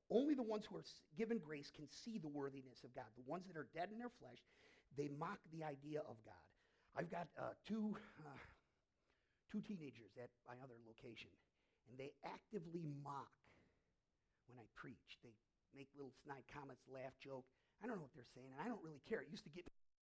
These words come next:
to go, "Let me give you the backhand of fellowship," you know? <laughs> And,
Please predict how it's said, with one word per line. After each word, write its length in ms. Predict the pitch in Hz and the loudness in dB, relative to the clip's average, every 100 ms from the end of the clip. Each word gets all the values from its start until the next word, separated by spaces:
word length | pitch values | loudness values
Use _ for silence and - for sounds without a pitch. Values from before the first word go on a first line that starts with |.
| _ - | _ -14
to 60 | |
go, 180 | 135 123 - - | -4 -4 -4 0
"Let 80 | 240 | 2
me 60 | |
give 140 | 208 220 | 4 2
you 60 | |
the 80 | 151 | 2
backhand 460 | 123 185 - 196 165 | 4 4 2 0 0
of 80 | 120 | 2
fellowship," 460 | 180 165 - 123 - _ - | 4 6 4 2 0 _ 0
you 60 | |
know? 160 | 135 151 - - - - - - - | 2 2 -2 -20 -20 -20 -20 -20 -8
<laughs> 200 | - - | -8 2
And, 220 | 185 170 | 4 6